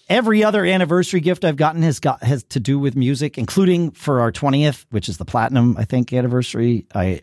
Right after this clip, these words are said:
I, uh, got her a, uh,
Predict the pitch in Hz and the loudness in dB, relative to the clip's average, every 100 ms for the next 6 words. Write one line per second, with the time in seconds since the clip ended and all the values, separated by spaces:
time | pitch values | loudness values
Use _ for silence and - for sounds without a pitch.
0 | _ 98 95 92 87 85 78 _ _ - | _ -2 0 0 0 -2 -6 _ _ -8
1 | 85 76 73 95 101 98 - _ _ _ | -6 -4 -6 0 2 0 -4 _ _ _
2 | - 113 107 92 - 98 92 87 80 - | -8 -2 -2 -2 -4 -2 0 0 -2 -8
3 | _ _ _ _ - 82 | _ _ _ _ -6 -4